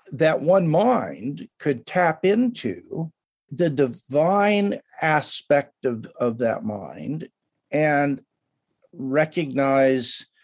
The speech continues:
uh, his omniscience or things of that sort. Or he could tap into his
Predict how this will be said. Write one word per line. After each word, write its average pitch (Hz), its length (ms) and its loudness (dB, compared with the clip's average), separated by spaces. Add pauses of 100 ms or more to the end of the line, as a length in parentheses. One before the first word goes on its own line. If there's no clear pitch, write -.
(800)
uh, - 180 -4
his 127 320 -2
omniscience 135 920 0
or 117 240 -2
things 135 300 0
of 120 160 -4
that 101 260 -4
sort. 156 600 -2 (760)
Or 131 580 2 (260)
he 151 160 -2
could 151 220 -4
tap 135 360 0
into 135 640 0
his 110 600 -6